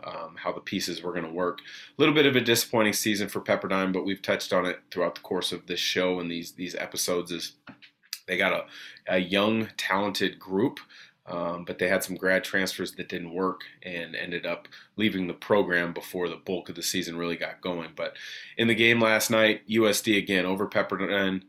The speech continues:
seventy-four sixty-seven. For U S D, Joey Calcaterra had a really nice game, twenty points. Uh, Erlington,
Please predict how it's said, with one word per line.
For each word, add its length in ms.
seventy-four 840
sixty-seven. 1300
For 120
U 200
S 120
D, 160
Joey 300
Calcaterra 640
had 120
a 40
really 200
nice 260
game, 240
twenty 320
points. 560
Uh, 500
Erlington, 640